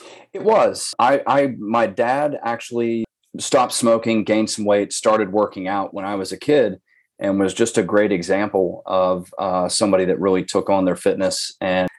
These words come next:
then when we, you know, we had the weight set downstairs, we had one of those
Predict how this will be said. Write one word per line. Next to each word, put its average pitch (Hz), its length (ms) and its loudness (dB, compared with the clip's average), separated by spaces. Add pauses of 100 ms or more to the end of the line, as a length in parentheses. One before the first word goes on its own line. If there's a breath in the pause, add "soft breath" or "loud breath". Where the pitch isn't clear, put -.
then 104 240 2
when 95 160 4
we, 95 340 2
you 92 140 0
know, 87 60 0
we 92 160 0
had 90 260 -2
the 95 80 0
weight 87 300 -2
set - 300 -4
downstairs, 92 800 0
we 98 80 -2
had 92 180 -2
one 101 100 -4
of 95 40 -2
those 92 240 0